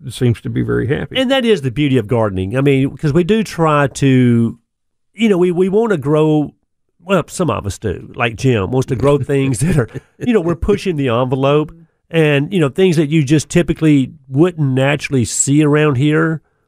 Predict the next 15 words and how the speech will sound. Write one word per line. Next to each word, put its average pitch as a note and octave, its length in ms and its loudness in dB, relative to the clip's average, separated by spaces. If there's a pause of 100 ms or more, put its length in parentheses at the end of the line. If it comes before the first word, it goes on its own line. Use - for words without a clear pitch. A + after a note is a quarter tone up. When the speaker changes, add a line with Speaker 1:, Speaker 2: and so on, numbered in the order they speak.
(120)
Speaker 2:
But C#3+ 100 2
if - 120 0
you C#3 80 0
give D3+ 180 0
it D#3 120 -4
the B2+ 80 -2
right B2+ 300 0
conditions, C3+ 600 0
they A#2 180 2
will A#2 400 2
grow A2 460 -2
around D3+ 340 0
here. D#3+ 460 -2
Speaker 1:
Mm-hmm. G#2 500 -10
Speaker 2:
Um, B2+ 460 2